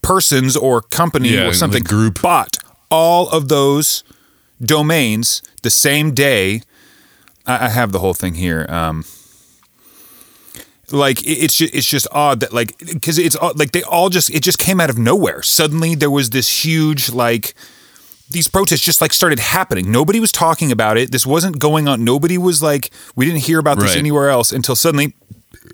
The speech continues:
Speaker 1: it was just happening. So it looks like, and this thing, Operation Gridlock, which is what they've been, like, what they've been calling it, what they've been doing. Apparently the whole thing's completely orchestrated. And what I thought was unbelievable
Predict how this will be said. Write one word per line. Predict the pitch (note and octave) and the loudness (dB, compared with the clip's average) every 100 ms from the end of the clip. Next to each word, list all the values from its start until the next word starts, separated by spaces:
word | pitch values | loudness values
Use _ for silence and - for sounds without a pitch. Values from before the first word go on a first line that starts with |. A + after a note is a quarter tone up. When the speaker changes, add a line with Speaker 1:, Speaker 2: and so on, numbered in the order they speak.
| - | -2
Speaker 1:
it | |
was | F3 C#3 | 0 0
just | C3+ | 0
happening. | E3 D#3+ F#2+ G2+ | 0 0 -2 0
So | C3+ | 0
it | C3+ | 0
looks | F3 - - | 0 -2 0
like, | A#2 A#2+ | 2 2
and | C3 | 0
this | C3 - | -2 0
thing, | C3 A2 | -2 -2
Operation | A2+ A#2+ A2 A2+ F#2+ | -2 0 -2 -2 0
Gridlock, | G#2 F2+ D2+ - | -2 -2 -6 -8
which | F2+ | -8
is | F#2+ | -4
what | G2+ | -4
they've | G2+ F2 | -4 -4
been, | F2 | -6
like, | D#2+ D#2+ - - - - - | -6 -10 -12 -18 -20 -20 -8
what | A2 G2+ | -4 -2
they've | F#2+ | -2
been | F2+ | -2
calling | - F#2 F2 D#2 | -2 -2 -2 -2
it, | |
what | E2+ | -4
they've | E2 | -6
been | D#2+ | -6
doing. | D#2+ E2+ D#2+ - - - | -4 -4 -6 -14 -18 -10
Apparently | - F#3+ D4 F#3+ | -4 0 0 0
the | C#3 | 0
whole | A#2+ E3+ | 0 0
thing's | F3 D#3+ | 0 -2
completely | - A#2+ D3+ D3+ D3 | -2 -2 -2 -2 0
orchestrated. | D3 D#3+ A2 - E2+ D2+ D2 | 0 0 -4 -4 -6 -6 -6
And | C3 C3 B2 | -2 0 2
what | C3+ | 0
I | D3+ | 0
thought | E3+ G#3 C#3 | 0 0 2
was | C3 G#2+ - - - _ _ - | 2 0 -4 -10 -20 _ _ -2
unbelievable | G3 G#3+ A#3 E3+ D#3+ E3 F#3 F#3+ C3+ D#2+ C#2 B1+ | 0 2 2 0 0 0 -2 0 -2 -4 -8 -12